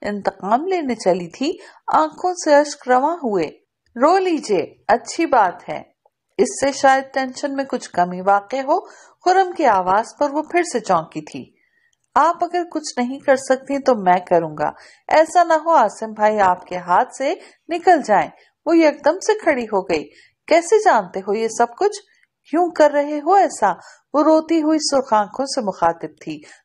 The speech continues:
दोनों तरफ से यकदम खामोशी छाई हुई थी। "आज से बारह साल कबल जो कुछ हुआ था उसका सबूत मेरे पास है।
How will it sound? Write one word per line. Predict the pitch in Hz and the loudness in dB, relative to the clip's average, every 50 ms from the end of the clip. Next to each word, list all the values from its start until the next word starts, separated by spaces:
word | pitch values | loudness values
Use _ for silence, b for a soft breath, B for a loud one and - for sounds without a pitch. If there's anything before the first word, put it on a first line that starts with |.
| _ _ - | _ _ -2
दोनों | 202 220 220 247 269 269 - | 0 0 2 0 -2 0 2
तरफ | 247 240 247 240 | 2 2 2 -2
से | - - 262 247 | -4 -8 -4 -2
यकदम | 233 214 220 220 - 254 262 262 | -2 -2 -2 -4 -6 -8 -8 -8
खामोशी | - - 247 240 240 233 247 247 - - 370 370 370 | -2 0 2 2 2 0 -2 -6 -4 -6 -6 -8 -4
छाई | - 294 233 196 180 | 0 0 2 2 0
हुई | 175 180 175 156 151 | -2 -6 -6 -8 -8
थी। | - - - 147 107 - _ _ _ _ _ _ _ _ _ _ _ _ _ _ _ _ _ _ | -10 -12 -12 -12 -12 -12 _ _ _ _ _ _ _ _ _ _ _ _ _ _ _ _ _ _
"आज | 240 277 320 359 370 | 2 2 2 2 -2
से | - - - 403 | -6 -6 -6 -6
बारह | 359 277 233 214 208 208 214 220 | -4 0 2 2 2 2 2 0
साल | 226 - - 226 214 220 226 226 226 _ | -4 -4 -2 0 2 2 0 -2 -6 _
कबल | - 220 214 220 226 220 | -4 -4 -4 -4 -8 -12
जो | - - 202 | -6 -4 -6
कुछ | 196 196 208 196 - - - | -4 -4 -8 -10 -10 -14 -8
हुआ | 180 170 170 185 226 | -2 2 2 2 2
था | - - - 185 190 226 247 B B B B B B | 0 -2 0 0 0 0 0 B B B B B B
उसका | - 240 254 - - - 220 214 | -6 -6 -6 -6 -4 -2 0 0
सबूत | 214 - - 175 180 - 220 254 254 - _ | 0 -2 -8 -12 -8 -6 -6 -6 -6 -8 _
मेरे | 220 208 202 196 185 | -6 -4 -2 -2 -4
पास | 190 185 170 170 170 170 - - - - | -2 0 0 2 2 0 -4 -10 -10 -8
है। | 262 330 | -8 -8